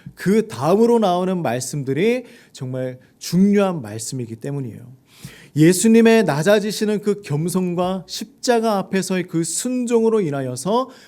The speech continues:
오늘 방금 읽었던 이 말씀의 뒤에 일들이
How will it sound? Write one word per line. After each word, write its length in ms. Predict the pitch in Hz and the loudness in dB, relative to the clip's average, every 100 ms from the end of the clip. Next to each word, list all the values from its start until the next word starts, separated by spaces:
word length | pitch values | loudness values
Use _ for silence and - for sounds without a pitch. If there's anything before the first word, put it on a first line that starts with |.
| - | 0
오늘 540 | 151 208 220 220 220 - | 4 6 6 2 -4 -8
방금 380 | 151 170 196 | -4 0 2
읽었던 360 | 185 185 180 185 | 2 0 0 -2
이 100 | 165 | -2
말씀의 580 | 139 127 131 156 147 147 | -2 -4 -4 -4 -4 -4
뒤에 240 | - 151 | -2 0
일들이 560 | 135 135 143 214 262 | 0 -2 0 0 0